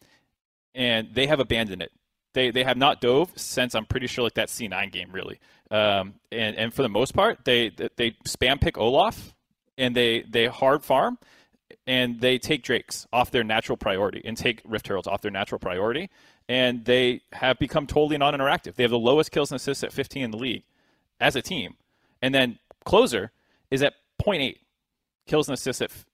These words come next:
fifteen on average in a, in a game. And for people who don't realize this,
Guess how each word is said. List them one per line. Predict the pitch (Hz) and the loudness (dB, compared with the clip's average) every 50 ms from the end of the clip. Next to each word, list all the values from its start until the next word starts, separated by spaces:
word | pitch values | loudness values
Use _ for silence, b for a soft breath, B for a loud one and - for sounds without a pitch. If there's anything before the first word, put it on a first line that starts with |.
| _ - | _ -12
fifteen | - - 131 - - 135 120 | -8 -6 -6 -4 -2 -2 -2
on | 107 101 101 | -2 -2 -4
average | 92 95 - 67 - - - - _ - | -4 -6 -6 -8 -14 -16 -20 -20 _ -12
in | - 110 107 | -10 -8 -8
a, | |
in | 101 - 104 | -8 -8 -10
a | 98 | -10
game. | - 104 92 73 - - _ - | -8 -8 -10 -10 -12 -14 _ -4
And | 127 135 127 - | -4 -4 -4 -4
for | 127 | -6
people | - 190 208 104 | -8 -6 -4 -2
who | 98 - | -2 0
don't | - 127 139 143 | 0 0 0 0
realize | 104 107 117 123 139 151 | 0 0 2 2 2 2
this, | 156 190 190 - | 2 -2 -4 -6